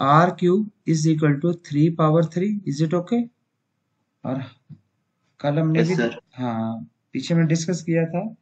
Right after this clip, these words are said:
Speaker 1: और मैंने बताया था कि जब, आ, दो टर्म्स अगर इक्वल हैं और उनकी बेस सेम है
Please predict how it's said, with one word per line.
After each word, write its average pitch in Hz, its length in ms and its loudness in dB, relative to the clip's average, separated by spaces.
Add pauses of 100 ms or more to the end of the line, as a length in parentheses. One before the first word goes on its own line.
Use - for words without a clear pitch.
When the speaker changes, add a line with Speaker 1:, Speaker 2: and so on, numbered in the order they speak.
(360)
Speaker 1:
और 135 80 -2
मैंने 143 200 -2
बताया 143 280 0
था 185 160 -8
कि 170 240 -6
जब, 151 380 -2 (560)
आ, 123 540 -4 (840)
दो 143 300 0
टर्म्स 131 460 -2 (100)
अगर 127 240 -6
इक्वल 151 480 0
हैं 139 380 -2 (680)
और 131 260 2
उनकी 165 380 2 (680)
बेस 151 480 4
सेम 143 260 2
है 113 280 -4